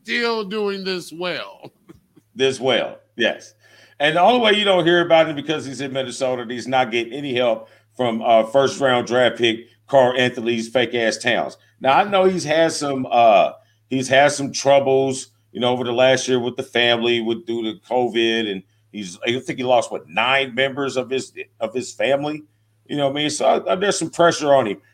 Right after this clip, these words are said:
Speaker 2: but that's last year. That has nothing to do with his whole entire career. Minnesota has been soft as, as toilet paper, as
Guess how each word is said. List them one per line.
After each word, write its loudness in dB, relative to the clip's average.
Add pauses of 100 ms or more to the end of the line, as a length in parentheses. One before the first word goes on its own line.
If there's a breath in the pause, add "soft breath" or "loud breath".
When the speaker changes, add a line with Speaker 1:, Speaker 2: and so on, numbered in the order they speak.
(140 soft breath)
Speaker 2:
but -8
that's 4
last 4
year. -12 (380)
That 4
has -2
nothing 0
to -4
do -6
with 0
his -2
whole 2
entire 2
career. -4
Minnesota -4
has -8
been -6
soft 4 (300 soft breath)
as, 0
as -4 (220)
toilet 0
paper, -6
as -2